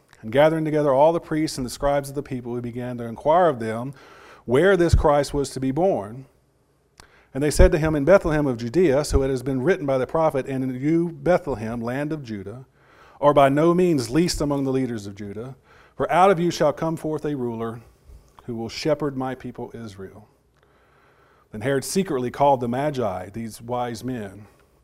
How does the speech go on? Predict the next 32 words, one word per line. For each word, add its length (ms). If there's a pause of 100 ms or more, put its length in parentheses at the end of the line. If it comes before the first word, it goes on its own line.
(800)
and 180
ascertained 600
for 160
them 500 (220)
the 100
time 540 (100)
the 160
star 300
appeared, 480 (340)
ascertained 640
from 160
them 160
the 80
time 260
the 60
star 240
appeared. 380 (760)
And 100
he 60
sent 280
to 60
Bethlehem 440
and 80
said, 240
"Go 240
and 100
make 220
careful 320
search 320
for 160
the 80
Christ, 480